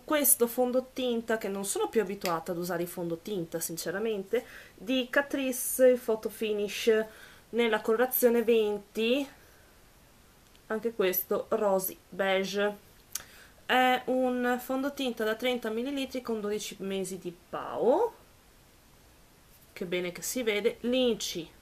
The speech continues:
fa pietà, lo so, eh, però ha l'erogatore a pompetta che a me piace, però molte volte non preleva il prodotto perché, eh, l'ho quasi finito. Cioè, ho tutti i prodotti sugli angoli, su,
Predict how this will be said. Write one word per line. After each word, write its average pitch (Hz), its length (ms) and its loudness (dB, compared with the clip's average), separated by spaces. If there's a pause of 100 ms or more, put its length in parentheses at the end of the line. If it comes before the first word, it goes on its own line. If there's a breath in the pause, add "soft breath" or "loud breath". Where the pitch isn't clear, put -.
(580)
fa 175 140 -8
pietà, 175 560 2 (400 loud breath)
lo - 100 -14
so, - 340 -8 (600 loud breath)
eh, 269 880 0
però 302 440 4
ha 226 320 4
l'erogatore 240 560 6
a - 20 4
pompetta 226 480 0
che 196 120 -8
a - 20 -4
me 190 120 -2
piace, 202 440 0
però 208 180 -2
molte 202 300 -4
volte 226 260 0
non 214 160 -2
preleva 202 320 -2
il 196 60 -2
prodotto 233 420 0
perché, 170 800 -6
eh, 160 60 -8
l'ho 185 140 -2
quasi 175 260 -4
finito. 160 560 -10
Cioè, - 100 -14 (440 loud breath)
ho 214 120 0
tutti 208 220 -4
i 220 40 -2
prodotti 226 500 2
sugli 233 320 -6
angoli, 208 640 0
su, 185 380 -4